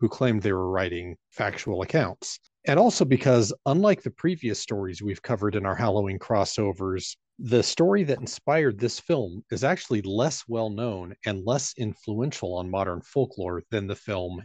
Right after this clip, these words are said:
and the book. In fact, it's reached the point where aspects of the film are often incorporated into people's tellings of the story that inspired it, rather than the other way around.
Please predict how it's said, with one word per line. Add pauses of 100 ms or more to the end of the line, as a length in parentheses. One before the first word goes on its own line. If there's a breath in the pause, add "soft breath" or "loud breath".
and
the
book. (480)
In
fact, (180)
it's
reached
the
point
where
aspects
of
the
film (120)
are
often
incorporated
into
people's
tellings (100)
of
the
story
that
inspired
it, (140)
rather
than
the
other
way
around.